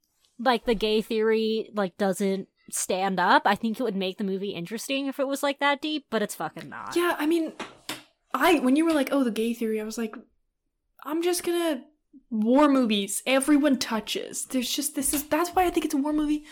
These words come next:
Speaker 2: overall, just like The Brotherhood, and people being like, "We're there for you, and we love you, and we're gonna tell you we love you."
Speaker 1: Yeah.
Speaker 2: Yeah.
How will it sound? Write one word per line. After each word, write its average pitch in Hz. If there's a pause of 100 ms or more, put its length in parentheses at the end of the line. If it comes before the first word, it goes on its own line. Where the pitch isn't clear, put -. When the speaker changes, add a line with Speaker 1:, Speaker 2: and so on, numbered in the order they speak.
(240)
Speaker 2:
overall, 254 (180)
just -
like 320
The 285
Brotherhood, 202
and 226
people 254
being 240
like, 208
"We're 247
there 240
for 233
you, 233
and 202
we 240
love 220
you, 220
and 208
we're 214
gonna 220
tell 214
you 202
we 202
love 202
you." 202 (1040)
Speaker 1:
Yeah. 190
Speaker 2:
Yeah. 147